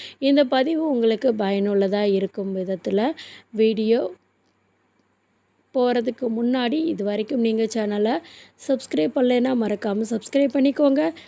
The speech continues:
பக்கத்துல இருக்கக்கூடிய ஆல் பெல் சிம்பலையும் பிரஸ் பண்ணிக்கோங்க. மார்ச் இருபத்தி ஒன்பது சூரிய கிரகணம் மற்றும் மீனத்துல சனி பெயர்ச்சி சில ராசிக்காரவங்களுக்கு நல்லது கிடையாது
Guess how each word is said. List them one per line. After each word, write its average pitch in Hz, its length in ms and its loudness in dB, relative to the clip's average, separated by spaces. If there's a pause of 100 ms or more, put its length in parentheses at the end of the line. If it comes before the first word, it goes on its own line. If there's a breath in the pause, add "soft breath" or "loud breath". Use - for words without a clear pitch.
(240 loud breath)
பக்கத்துல 269 360 -2
இருக்கக்கூடிய 226 760 2 (160)
ஆல் 202 200 -4
பெல் 202 260 -4
சிம்பலையும் 196 440 0
பிரஸ் 208 320 -4
பண்ணிக்கோங்க. 190 800 -2 (2000)
மார்ச் 285 420 -2
இருபத்தி 233 420 2
ஒன்பது 196 540 0
சூரிய 214 360 2
கிரகணம் 196 420 -2
மற்றும் 214 420 0
மீனத்துல 208 840 -2 (360 loud breath)
சனி 277 320 0
பெயர்ச்சி 247 500 0
சில 220 560 0
ராசிக்காரவங்களுக்கு 208 1080 -2
நல்லது 208 460 -2
கிடையாது 180 720 0